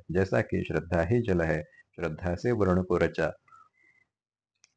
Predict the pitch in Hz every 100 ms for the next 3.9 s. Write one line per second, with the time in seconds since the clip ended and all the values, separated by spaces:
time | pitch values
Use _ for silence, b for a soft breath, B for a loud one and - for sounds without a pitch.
0 | _ _ _ _ _ _ _ _ _ _
1 | _ _ _ _ _ _ _ _ _ _
2 | _ 92 - 95 90 131 - 110 - 95
3 | 104 95 110 101 95 85 85 80